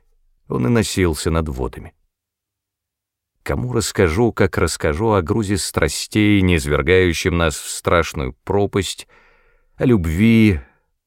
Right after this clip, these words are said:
поднимающей духом твоим, который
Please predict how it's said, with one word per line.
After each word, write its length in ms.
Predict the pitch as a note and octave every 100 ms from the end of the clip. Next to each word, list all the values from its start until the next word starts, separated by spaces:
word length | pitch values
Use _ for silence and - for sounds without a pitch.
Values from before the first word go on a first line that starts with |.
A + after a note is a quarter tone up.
| _
поднимающей 800 | - D2+ D2 G#2+ G#2+ F2+ - F2
духом 520 | B1+ F2 A2 - F#2+ F2+
твоим, 480 | G2 F#2+ G2 F2+
который 680 | D2 D2 - G2+ F#2+ D2 C#2+